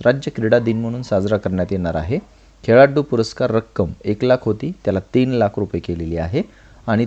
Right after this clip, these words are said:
तीन वर्षापासून तो देण्यात आलेला नव्हता. तो आता दोन हजार एकोणावीस वीस, वीस एकवीस आणि एकवीस बावीस मध्ये तो देण्यात आलेला आहे.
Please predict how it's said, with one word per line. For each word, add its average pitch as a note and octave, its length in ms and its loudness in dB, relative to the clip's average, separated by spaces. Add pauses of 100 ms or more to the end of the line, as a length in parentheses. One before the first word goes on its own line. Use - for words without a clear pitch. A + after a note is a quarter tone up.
(120)
तीन D3 160 4
वर्षापासून C3+ 640 0
तो C#3+ 60 2
देण्यात B2 400 2
आलेला G2 320 2
नव्हता. F#2 360 -2 (340)
तो D3+ 60 2
आता C#3+ 140 2
दोन B2 240 0
हजार B2 260 0
एकोणावीस C3 600 -2
वीस, D3 220 -4
वीस A#2+ 280 -2
एकवीस C#3+ 460 -6
आणि B2 280 -2
एकवीस A#2+ 380 -2
बावीस G#2+ 460 4 (360)
मध्ये G#2 280 2
तो D3 60 2
देण्यात F#2 440 4
आलेला D2 300 -2
आहे. D#2+ 200 -10